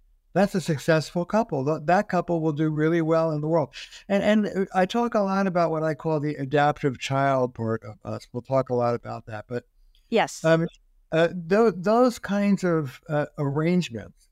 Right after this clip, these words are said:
Speaker 1: like inwardly insecure but outwardly grandiose and driven,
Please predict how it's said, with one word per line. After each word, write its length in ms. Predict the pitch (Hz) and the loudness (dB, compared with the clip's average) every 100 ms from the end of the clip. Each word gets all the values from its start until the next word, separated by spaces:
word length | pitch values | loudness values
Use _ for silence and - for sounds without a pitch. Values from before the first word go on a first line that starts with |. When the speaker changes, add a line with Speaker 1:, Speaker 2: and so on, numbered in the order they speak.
| - | -4
Speaker 1:
like 300 | 123 123 - | -4 -4 -4
inwardly 1000 | 175 185 185 175 156 147 151 147 143 139 _ - | 0 2 2 0 -2 0 0 0 -2 -6 _ -2
insecure 800 | 156 156 - 127 - 143 143 131 | 0 0 -4 -8 -4 -2 0 0
but 180 | 123 120 - | 0 -4 -2
outwardly 840 | 135 123 127 120 120 120 120 110 _ 113 | -2 0 -2 -2 0 0 -2 -6 _ -6
grandiose 680 | 123 123 123 120 120 117 - | 0 0 0 0 0 0 -4
and 140 | 110 | -6
driven, 420 | 110 113 107 98 | 0 0 -2 -8